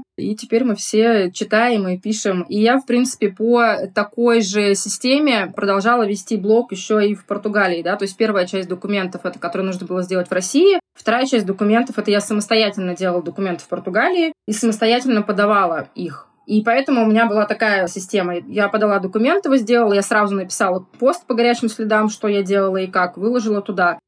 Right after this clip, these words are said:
У меня очень был большой запрос на помощь другим людям, и я понимала, что, ну, вот я могу сделать вот это, это может быть полезным, потому что в таком состоянии хаоса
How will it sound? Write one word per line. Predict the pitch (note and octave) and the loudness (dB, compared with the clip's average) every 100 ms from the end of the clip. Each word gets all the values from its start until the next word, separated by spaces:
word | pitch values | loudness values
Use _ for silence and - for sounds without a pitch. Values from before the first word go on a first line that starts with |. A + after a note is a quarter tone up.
| - | -8
У | G3 | 0
меня | G#3+ A#3+ | 2 4
очень | A#3 A#3 G#3+ | 2 0 2
был | G#3+ | 2
большой | G#3+ A3 A#3 | 2 2 2
запрос | G#3 G3 A#3+ D4+ - | 0 0 2 2 2
на | A3 G#3 G#3 G#3 | 2 4 4 2
помощь | - B3 G#3+ F#3+ - - | 2 4 4 0 -4 -6
другим | G3 G3 G#3 | -4 -2 2
людям, | E4 D#4+ G3+ - | 4 4 0 -2
и | F3 | -4
я | F#3+ G#3+ | -2 0
понимала, | G#3 G#3 B3+ A#3 | 0 0 0 0
что, | - G#3 | -2 -2
ну, | G#3+ | 0
вот | A3+ | 0
я | C4+ | 0
могу | D#4+ G#3+ | 0 0
сделать | A#3+ A#3+ A3+ A3 | -2 2 0 0
вот | G#3+ G#3 | -2 0
это, | E3+ G3 | -2 0
это | A#3+ G3 | -2 0
может | G#3+ G#3 | 0 0
быть | F#3+ | -6
полезным, | G3+ G#3 G3+ F3+ E3+ | -2 0 0 -2 -8
потому | D#3 F#3+ G3+ | -6 -4 -4
что | G3+ G#3+ G3+ - - | -2 -2 -2 -4 -20
в | - | -4
таком | A3+ B3+ B3+ | -2 0 0
состоянии | G#3+ A3+ A#3 A#3 A3 | -2 0 2 4 2
хаоса | G#3+ C4+ F#4+ F#4 - F#3 D#3+ | 2 2 2 -2 0 0 0